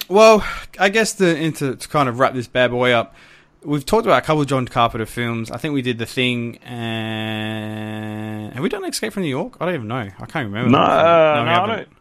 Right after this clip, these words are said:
Speaker 2: don't, no, we haven't. We've done, we did touch upon Halloween. Um, we did The Thing, and now we've done Big Trouble.
Speaker 1: Oh, we
Speaker 2: So
Speaker 1: haven't done, um, Escape from New York.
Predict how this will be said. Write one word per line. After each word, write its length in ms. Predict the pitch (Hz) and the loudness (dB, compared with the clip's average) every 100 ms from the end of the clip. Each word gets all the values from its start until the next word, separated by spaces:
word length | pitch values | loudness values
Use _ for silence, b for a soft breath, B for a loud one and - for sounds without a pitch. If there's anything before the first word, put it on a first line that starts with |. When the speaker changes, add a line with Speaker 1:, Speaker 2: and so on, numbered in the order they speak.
| _ | _
Speaker 2:
don't, 60 | 127 | -8
no, 160 | 127 | -4
we 100 | 127 | -2
haven't. 240 | 131 113 113 | -2 -4 -4
We've 160 | 127 | -4
done, 360 | 123 131 127 117 _ _ _ | 0 0 -2 -8 _ _ _
we 100 | - | -4
did 180 | 131 160 | 0 2
touch 200 | 147 139 | 2 -2
upon 220 | 113 127 | -2 -4
Halloween. 520 | 123 127 120 143 208 226 _ - | 0 0 2 0 -2 -8 _ -4
Um, 520 | 131 127 123 120 120 | 2 6 6 6 0
we 80 | 117 | -6
did 140 | 120 | -8
The 40 | 107 | -8
Thing, 380 | - 175 175 - | -6 -4 -6 -10
and 140 | 120 | -8
now 140 | 120 117 | -6 -4
we've 140 | 117 | -2
done 200 | 120 117 | -2 -2
Big 140 | 120 | -4
Trouble. 340 | - - - - _ _ | -4 -4 -4 -14 _ _
Speaker 1:
Oh, 120 | 147 139 | 0 4
we 60 | |
Speaker 2:
So 40 | 143 | 4
Speaker 1:
haven't 160 | 156 | 2
done, 260 | 139 139 139 | 2 0 0
um, 520 | 117 113 110 107 101 _ _ - | 0 0 0 -4 -8 _ _ -14
Escape 320 | - 123 98 | -8 -4 -6
from 120 | 107 | -6
New 40 | |
York. 200 | 101 95 | -8 -8